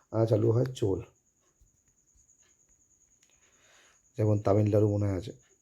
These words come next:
আচ্ছা, হয়ে গেছে এটা। বিন্দুসার যখন মারা যায় তখন অশোক কোন রাজ্যের শাসক ছিল? খুব ভালো প্রশ্ন, ভালো লেভেলের প্রশ্ন। তাহলে বিন্দুসার মারা যাওয়ার সময় অশোক কোথাকার, আহ, শাসক ছিল? গুজরাট, উজ্জয়িনী, পাটলিপুত্র,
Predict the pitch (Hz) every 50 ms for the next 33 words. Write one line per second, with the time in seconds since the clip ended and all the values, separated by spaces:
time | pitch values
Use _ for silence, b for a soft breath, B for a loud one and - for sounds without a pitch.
0 | _ _ - 101 107 - - - - _ _ - 113 110 107 107 104 104 107 107
1 | 135 165 - - b b b b b b b b - 113 131 131 135 135 156 147
2 | 156 170 156 160 170 147 156 156 139 120 117 120 131 123 120 113 113 113 123 120
3 | 131 127 110 113 117 - 143 139 - - - 131 135 123 123 113 110 110 - 127
4 | 127 - 110 107 110 - - 110 - - - 156 151 147 120 104 107 113 107 113
5 | 113 110 120 175 147 - b b b b b b - 110 110 104 110 113 113 107
6 | 104 104 - 90 82 - _ _ b b b b b b b b b b b 117
7 | 110 98 117 117 117 131 131 - 151 143 131 117 113 113 120 127 131 127 - -
8 | 135 120 113 110 - 127 - - 117 120 120 113 123 123 117 - - 104 104 101
9 | 98 95 92 85 - - - 110 104 110 107 - - 90 90 90 - 104 104 107
10 | 120 117 113 107 101 98 113 110 110 110 110 104 98 95 95 95 104 110 110 113
11 | 107 - - 147